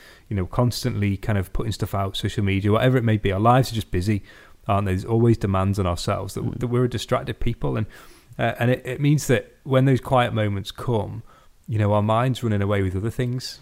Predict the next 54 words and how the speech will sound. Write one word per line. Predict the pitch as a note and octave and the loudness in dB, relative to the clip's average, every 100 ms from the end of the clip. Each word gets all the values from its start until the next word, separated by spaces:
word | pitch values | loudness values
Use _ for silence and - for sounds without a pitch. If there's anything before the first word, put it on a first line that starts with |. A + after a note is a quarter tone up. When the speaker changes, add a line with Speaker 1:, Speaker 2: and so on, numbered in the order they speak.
| C3 | -6
Speaker 1:
You | |
know, | G#2+ F#2+ | -2 -2
it's | F#2 | -4
quite | - A#2+ | -4 -4
hard | - G#2 A2 | 0 0 0
for | - | -2
us | A#2 | -8
sometimes | - A#2 A2 F#2 | -6 -2 -2 -4
to, | - | -8
to | - - | -10 -12
focus | - F#2+ G#2+ A#2+ - | -8 -4 -2 -4 -2
on | A#2 | -2
God | G#2+ G2+ | 0 0
and | F#2 | 0
have | G2 F#2+ | -4 -2
that | G#2+ F#2+ - - - - - | -2 -2 -6 -20 -20 -20 -6
dependence | - - A2+ A#2+ A#2 | -4 0 2 2 2
on | A#2 | 0
him | G2+ F#2+ | 0 -2
because, | - G#2 F#2+ | -4 -4 -2
uh, | F#2+ | -4
we're | B2+ G#2+ | -4 -2
a | G2+ | -2
distracted | - - - F#2 - G2 | -4 -8 -8 -8 -8 -6
people. | - G2 - B2+ - | -4 -4 -4 -4 -4
Speaker 2:
Mm. | G#2+ F#2+ G2 G#2 _ | -6 -4 -6 -10 _
Speaker 1:
To | - | 0
learn | B2 C#3 | 2 2
to | C3+ | 2
pray | - A#2+ | 0 0
continually | A2 G#2+ - G#2 G#2 G2 G#2+ _ _ _ _ _ - | 0 -4 -2 -2 -2 -6 -12 _ _ _ _ _ -14
i-, | |
is, | G#2+ G#2+ G#2+ | -8 -4 -4
is | - G#2 - | -2 -4 -4
to, | - G#2 G2+ - - | -4 -4 -4 -14 -10
to | G2+ | -8
gather | - G#2+ A2+ A#2+ | -2 -2 0 0
those | G#2+ G#2 | 0 -2
scattered | - - G2+ - G#2+ | -4 -6 -6 -6 -6
thoughts | - F#2+ F#2+ - | -4 -4 -4 -8
and, | F#2 - | -10 -8
and | - F2+ - | -8 -8 -8
focus | - F2+ - | -8 -6 -2
Speaker 2:
Shift | G#2 G2 | -2 0
Speaker 1:
upon | F#2+ | -2
Speaker 2:
our | - | -2
focus. | F#2+ - - G#2+ | -2 -4 -4 -2
Speaker 1:
God. | G2 F#2 F2 - - | 0 0 -4 -10 -6
Speaker 2:
Mm. | G#2+ G#2 G#2 | -2 -2 -2
Speaker 1:
Uh, | - | -4
maybe, | D#3+ F#3+ F#3 A#2+ | 2 4 4 0
maybe | - C3+ B2 | 0 0 0
kind | - | -2
of | A2+ | -2